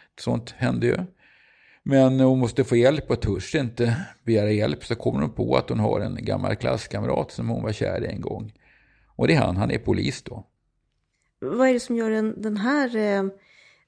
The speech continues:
Speaker 2: polisserien annorlunda från andra man både har, har läst och, och, och sett på T V?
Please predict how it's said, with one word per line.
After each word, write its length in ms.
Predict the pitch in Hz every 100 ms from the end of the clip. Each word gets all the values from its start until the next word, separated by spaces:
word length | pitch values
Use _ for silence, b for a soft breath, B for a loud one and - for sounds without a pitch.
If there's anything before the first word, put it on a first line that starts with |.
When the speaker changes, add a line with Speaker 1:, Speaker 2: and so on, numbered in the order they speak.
| _
Speaker 2:
polisserien 840 | 185 185 170 - - 170 156 156 160
annorlunda 760 | 175 165 160 180 214 185 156
från 420 | - 165 160 156 170 _ _ _ -
andra 400 | 180 160 151 202
man 220 | 202 170
både 180 | 160 151
har, 420 | 160 151 98 80 _
har 140 | - 165
läst 580 | - 156 165 190 -
och, 320 | 170 165 - -
och, 300 | - 175 -
och 80 |
sett 300 | 180 160 -
på 60 | -
T 260 | - 160
V? 60 | -